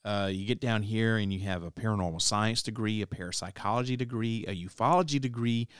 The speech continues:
or a cryptozoology or hominology degree. So let's look at their parapsychology degree. So if you want a degree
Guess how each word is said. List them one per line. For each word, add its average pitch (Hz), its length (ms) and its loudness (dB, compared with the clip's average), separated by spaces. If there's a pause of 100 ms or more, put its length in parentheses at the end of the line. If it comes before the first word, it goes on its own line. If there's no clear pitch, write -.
(300)
or 113 320 4
a 95 200 -6
cryptozoology 95 1300 0
or 82 80 -6
hominology 87 960 -8
degree. - 440 -16 (460)
So 110 140 -6
let's 160 260 0
look 143 180 0
at 117 100 -6
their 107 180 -4
parapsychology - 1120 -2
degree. - 460 -16 (1040)
So 117 360 0 (480)
if 104 140 -10
you 110 80 -2
want 160 220 0
a - 20 -2
degree 127 540 2